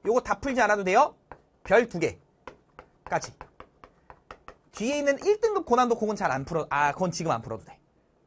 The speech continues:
알겠죠? 요거까지만이라도 완벽하게 한다면 진짜 도움 많이 받습니다. 제대로 공부하는 거예요. 아시겠죠? 오케이. 뭐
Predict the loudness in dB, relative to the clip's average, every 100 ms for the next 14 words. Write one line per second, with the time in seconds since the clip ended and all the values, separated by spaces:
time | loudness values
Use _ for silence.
0 | _ _ -4 -2 -2 -6 -8 _ _ 4
1 | 8 8 8 4 6 6 8 6 6 4
2 | 8 6 6 2 2 0 -2 -4 _ -14
3 | -10 -8 -6 -4 -4 -6 -8 -16 -20 -20
4 | -18 -18 -18 _ _ -4 -2 0 -2 -2
5 | -4 -6 -8 -16 -20 -20 _ _ _ _
6 | _ -20 -14 -6 -4 -4 -6 -12 -16 -20
7 | -20 -20 _ 2 2